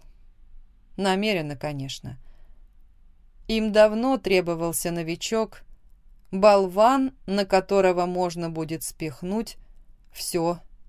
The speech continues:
в крайнем случае. Сначала друга оставляли снаружи, чтобы наблюдал и сообщал, если на улице начнётся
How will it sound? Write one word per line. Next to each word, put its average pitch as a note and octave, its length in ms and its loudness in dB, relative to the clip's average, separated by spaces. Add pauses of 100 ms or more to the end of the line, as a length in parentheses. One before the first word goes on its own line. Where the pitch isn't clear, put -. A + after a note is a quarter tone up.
(160)
в - 120 -20
крайнем D#3+ 380 -4
случае. - 600 -12 (1900)
Сначала F4 640 4
друга A#3 420 0
оставляли F#3 680 0
снаружи, D#3 720 -6 (800)
чтобы F3+ 500 0
наблюдал F3+ 760 0 (720)
и D4+ 140 -2
сообщал, A#3 800 2
если F3+ 380 -2
на E3+ 220 -4
улице F#3+ 460 -2
начнётся E3 880 -8